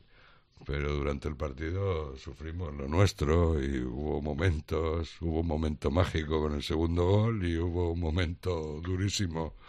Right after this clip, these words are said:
con el gol del Valencia, quiero decir,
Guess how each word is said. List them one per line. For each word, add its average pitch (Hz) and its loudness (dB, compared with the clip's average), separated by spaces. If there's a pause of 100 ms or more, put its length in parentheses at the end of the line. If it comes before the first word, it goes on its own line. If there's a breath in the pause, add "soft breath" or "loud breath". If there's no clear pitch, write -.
(340 loud breath)
con 87 2
el 76 0
gol 80 4
del 76 2
Valencia, 87 0
quiero 78 0
decir, 76 -2